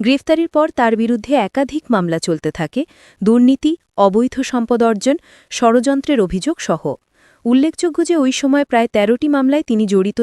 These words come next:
ছিলেন এবং প্রায় আঠেরো মাস কারাবাস করেন। পরবর্তীতে দুহাজার আট সালের সেপ্টেম্বরে জামিন লাভের পর তিনি লন্ডনে চলে যান। তারেক রহমানের বিরুদ্ধে যে মামলাগুলো ছিল তাদের মধ্যে উল্লেখযোগ্য হল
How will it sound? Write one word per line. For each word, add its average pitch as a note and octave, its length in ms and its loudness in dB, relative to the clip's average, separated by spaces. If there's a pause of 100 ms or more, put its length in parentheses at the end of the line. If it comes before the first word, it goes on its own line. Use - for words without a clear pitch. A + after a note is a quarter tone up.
ছিলেন B3 280 0 (340)
এবং A3 240 2
প্রায় B3 340 0
আঠেরো B3 400 -2
মাস D4+ 240 0
কারাবাস G3+ 440 0
করেন। E3 300 -2 (340)
পরবর্তীতে C#4 640 2
দুহাজার C#4+ 480 0
আট G3+ 220 -2
সালের C4+ 320 -2
সেপ্টেম্বরে A#3+ 540 2
জামিন G3+ 360 0
লাভের A#3+ 320 -2
পর G#3+ 300 0
তিনি A#3+ 220 2
লন্ডনে G3 500 0
চলে F3+ 280 2
যান। D#3 200 -2 (680)
তারেক A#3+ 340 0
রহমানের E4+ 500 0
বিরুদ্ধে A#3 520 -2 (380)
যে G3+ 220 2
মামলাগুলো C4 560 2
ছিল G#3+ 260 -2 (140)
তাদের G#3+ 300 0
মধ্যে A3 280 -2
উল্লেখযোগ্য G3+ 640 0
হল C#4 220 2